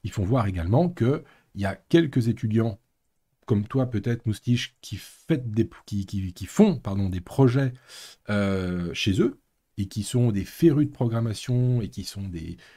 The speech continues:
et qui sont passionnés par ça, et qui ont vraiment, euh, voilà, qui ont, qui ont toujours un projet en cours, qui bossent sur plein de trucs, qui cherchent plein de techno, et cetera. Je pense par exemple à,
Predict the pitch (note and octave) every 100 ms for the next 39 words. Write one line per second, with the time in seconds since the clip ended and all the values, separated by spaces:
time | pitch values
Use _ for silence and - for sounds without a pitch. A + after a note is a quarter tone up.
0 | _ G2 - F#2 F#2 - C3+ - C3 B2
1 | B2 A#2 - B2+ B2 B2 G#2 - F#2 F#2
2 | A2+ B2 A#2+ G2+ F2 - - - B2+ F3+
3 | D#3 G#2+ F#2 - F#2 A#2 B2 G#2+ F#2+ A2+
4 | G#2 G#2 G#2+ - B2+ C3 B2 - F#2+ G2+
5 | - - A#2+ A#2 - B2+ B2 G#2+ F#2+ -
6 | A#2 G#2+ A2+ C3 A#2+ - G2 B2+ E3+ -
7 | F2+ - E2+ F2+ E3+ F3